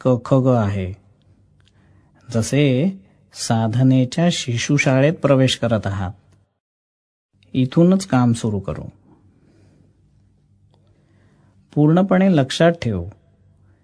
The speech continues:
की आमच्यासाठी केवळ श्वासाचे आलंबन आहे, या व्यतिरिक्त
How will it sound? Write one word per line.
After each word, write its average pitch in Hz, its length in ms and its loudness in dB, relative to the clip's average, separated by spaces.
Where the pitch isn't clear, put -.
की 123 140 -4
आमच्यासाठी 123 1000 0
केवळ 127 440 2
श्वासाचे 131 760 0
आलंबन 101 460 0
आहे, 95 380 -10
या 117 280 0
व्यतिरिक्त 117 680 -2